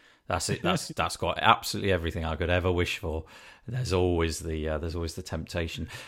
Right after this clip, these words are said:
Speaker 1: And, and I, another thing with that, in terms of, it, it doesn't necessarily need to be updating with features. It could just be updating because the platform is updating. So a good example would be, you know, we flip over to WordPress five, for example, and the new editor.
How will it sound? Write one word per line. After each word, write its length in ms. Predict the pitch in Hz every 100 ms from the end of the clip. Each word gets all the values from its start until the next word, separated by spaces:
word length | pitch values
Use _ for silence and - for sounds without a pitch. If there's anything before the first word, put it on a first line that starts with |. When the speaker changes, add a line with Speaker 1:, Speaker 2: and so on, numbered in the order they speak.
| -
Speaker 1:
And, 480 | 113 117 117 113 107 - _ _ -
and 120 | 127 131
I, 100 | 131
another 460 | 135 123 131 135 127
thing 280 | 98 87 90
with 220 | 123 120
that, 260 | 67 67 -
in 100 | 87
terms 380 | - 98 95 85
of, 200 | 82 - -
it, 140 | - 113
it 160 | 113
doesn't 240 | 123 104 104
necessarily 440 | - 98 101 92
need 200 | 92 90
to 80 | 87
be 80 | 90
updating 500 | - 95 87 87 78
with 100 | -
features. 640 | - 165 - - - - 107
It 140 | -
could 160 | 107 85
just 180 | 98
be 80 | -
updating 720 | 87 - 90 80 - 76 82 -
because 320 | 90 - 87
the 80 | -
platform 520 | - 107 - 82 76
is 80 | 78
updating. 480 | - - 78 - -
So 200 | 87 85
a 120 | 90
good 200 | 87 90
example 500 | 78 - 78 76 82
would 160 | 80 -
be, 260 | 80 78 - - -
you 80 | -
know, 120 | 76
we 160 | 73 82
flip 340 | - - -
over 300 | 80 78 76
to 880 | 73 - 82 73 67 - - - - 98
WordPress 360 | 85 - -
five, 400 | - - 71 -
for 140 | - -
example, 400 | - 78 76 80
and 100 | 76
the 60 |
new 280 | 78 80 80 85
editor. 440 | 85 82 -